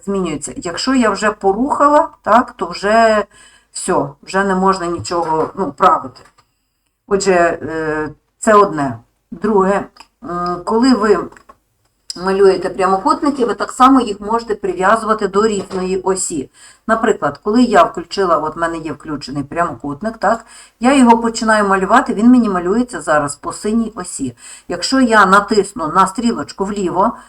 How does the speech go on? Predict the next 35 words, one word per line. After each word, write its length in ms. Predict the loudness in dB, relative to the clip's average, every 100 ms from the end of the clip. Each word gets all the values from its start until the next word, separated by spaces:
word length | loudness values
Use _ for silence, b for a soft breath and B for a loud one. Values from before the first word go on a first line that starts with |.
| B _
він 240 | 0 2 4
мене 180 | 4
будуватися 720 | 4 0 0 2 2 0 -4 -4
буде 380 | -4 -6 -4
по, 400 | -4 -4 -4 -4 -4
е, 340 | -2 -2 -2
ну, 200 | -2 -2
якби 260 | -2 -4 -6
перпендикулярно 960 | -2 -2 0 -4 -4 -6 0 2 2 0
до 240 | 0 0 0
осі, 540 | -6 -6 -4 -2 -4 b b _
е, 160 | -8 -4
до 180 | 0 2
зеленої, 520 | 2 2 2 2 0
до 120 | -2
осі 320 | -6 -6 -8 -4
Y. 440 | -4 -4 -10 -12 B B B -8
Якщо 280 | -2 4
я 160 | 6 8
натисну 500 | 6 4 0 -2 -2
на 160 | 0 -2
стрілочку 640 | -2 0 0 0 -4 -8
вправо, 680 | -4 2 4 6 4 0 -2
в 40 | 0
мене 280 | 4 4
він 160 | 2 -2
буде 200 | -6 -6
будуватися, 840 | -6 -6 0 0 0 -2 0 0 0 B B B
е, 140 | -10 -6
відповідно 560 | -6 -8 -6 -2 0 0
до 180 | 0 -2
о-, 160 | -2 -4
перпендикулярно 720 | -4 -6 -6 -10 -4 -2 -2
до 160 | -4 -8
осі, 500 | -8 -12 -8 -6 -8